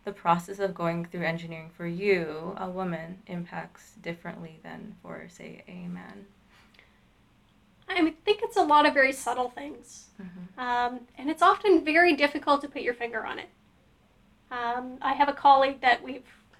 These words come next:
Speaker 2: talked a fair bit about this, and we refer to it as death by a thousand paper cuts.
Speaker 1: <laughs>
Speaker 2: It's not, it's very rare that you get the very overt, very clear sort of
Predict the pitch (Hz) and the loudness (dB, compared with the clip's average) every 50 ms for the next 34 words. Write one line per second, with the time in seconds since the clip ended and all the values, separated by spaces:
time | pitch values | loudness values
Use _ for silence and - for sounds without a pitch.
0 | _ _ _ _ - - - 285 277 285 285 - - 269 262 247 262 294 330 311 | _ _ _ _ -4 2 4 4 4 4 0 -4 -2 0 0 0 2 2 2 2
1 | 285 269 262 262 262 254 247 247 - - - 269 262 269 285 302 302 302 294 294 | 2 0 -2 -2 -2 -4 -6 -6 -6 -8 -6 -6 -4 0 2 4 4 4 4 2
2 | 277 - - 285 277 269 247 262 269 262 240 240 240 - 247 233 - - 240 226 | 0 0 0 0 0 -2 -4 -6 -2 0 0 0 2 2 0 0 2 2 2 2
3 | 226 233 220 220 226 226 214 - 233 - - - - - - _ - - - - | 2 2 0 0 -2 -4 -16 -16 -16 -16 -16 -14 -16 -16 -16 _ -20 -20 -20 -20
4 | - - - - - 214 208 208 196 214 165 - - - _ - - - - - | -18 -16 -14 -6 0 2 4 4 4 2 -2 -2 -4 -8 _ -14 -12 -12 -12 -12
5 | - _ - 302 302 - - - 285 277 285 294 311 330 349 370 370 - - 294 | -12 _ -4 -4 -4 -4 -2 0 4 4 6 6 6 6 6 6 6 4 2 0
6 | 294 - - 269 330 370 403 392 339 294 285 285 302 294 285 277 269 269 269 262 | -6 -4 0 2 4 4 6 6 4 4 6 6 6 6 4 2 0 -4 -4 -6
7 | 269 254 - 285 254 247 277 269 269 277 285 277 269 277 - - 269 269 269 - | -6 -4 -4 -6 -6 -4 -2 0 0 0 0 -2 -4 -8 -8 -6 -6 -6 -6 -6
8 | - 277 269 277 294 285 - - - - - - - _ _ _ _ _ _ _ | -4 -2 0 0 0 -2 -6 -12 -16 -16 -16 -18 -20 _ _ _ _ _ _ _
9 | _ _ _ _ _ _ _ _ _ _ _ _ _ _ _ _ _ _ _ - | _ _ _ _ _ _ _ _ _ _ _ _ _ _ _ _ _ _ _ -10
10 | 262 277 302 311 311 302 269 - - - 302 285 285 277 277 277 269 254 - - | -2 2 4 4 4 4 2 -4 -6 -2 0 2 4 4 2 2 0 -4 -8 -6
11 | 262 254 247 247 - - 254 247 247 254 269 269 | -2 -2 0 0 0 2 2 2 2 2 -2 -4